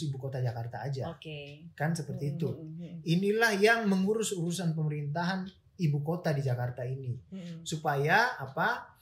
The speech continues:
Speaker 1: Eh, masa <clears throat> kalau gubernur tidak bisa mengurus pintu-pintu air itu bisa
Speaker 2: Mm-mm,
Speaker 1: terbuka
Speaker 2: mm-mm,
Speaker 1: tepat
Speaker 2: mm-mm,
Speaker 1: waktu,
Speaker 2: mm-mm.
Speaker 1: siapa tahu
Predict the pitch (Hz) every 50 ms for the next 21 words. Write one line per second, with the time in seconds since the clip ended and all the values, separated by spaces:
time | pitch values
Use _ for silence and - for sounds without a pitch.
0 | - - - - - _ 170 139 143 143 151 151 151 151 151 151 151 156 156 156
1 | 156 156 156 156 - - - 170 202 220 208 226 - - - - - _ _ _
2 | _ _ _ _ _ _ - 170 107 92 - - - - - - _ - - -
3 | _ _ _ _ _ _ _ _ _ - - 190 208 208 196 180 196 180 190 180
4 | 185 214 214 196 - 185 180 175 170 180 196 180 - 196 185 165 - - - 165
5 | 165 170 180 185 175 180 170 - - - - - - _ - _ _ _ _ _
6 | - 170 165 151 165 151 160 160 151 165 170 160 165 160 160 165 160 - 180 165
7 | 156 147 - - - 147 160 - - 165 156 - - 147 143 - - - 160 -
8 | - - 156 147 - 156 190 226 - - - 180 175 160 165 170 - - - -
9 | - - - - - 165 156 170 165 - 226 226